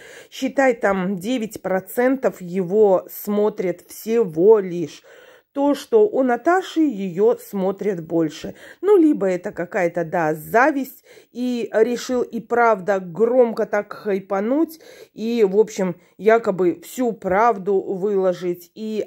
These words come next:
облить полностью бывшую жену. Вас так много связывало, вы так долго жили вместе,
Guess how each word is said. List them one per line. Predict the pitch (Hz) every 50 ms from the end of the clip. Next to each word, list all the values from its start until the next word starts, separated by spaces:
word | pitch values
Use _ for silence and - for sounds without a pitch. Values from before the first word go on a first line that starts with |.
| - _ _ _
облить | - 208 208 202 175 165 160 180 202 208 202 190 202 233 254 269 262 - - _
полностью | _ - 180 185 190 202 196 180 180 185 - - 190 196
бывшую | 151 156 175 185 175 - - 175 165 170
жену. | 160 156 180 165 165 165 156 143 104
Вас | - - 226 302 302
так | - - 185 -
много | 202 190 190 214 220 196 180
связывало, | 185 - 170 190 175 170 160 160 - - 139 139 - - - - - - - - -
вы | - 240 269
так | 269 339 320 285 233 208
долго | 196 254 269 285 - 233 220
жили | 175 160 190 208 220 214 208 196
вместе, | 185 180 170 175 185 180 - - - - 143 -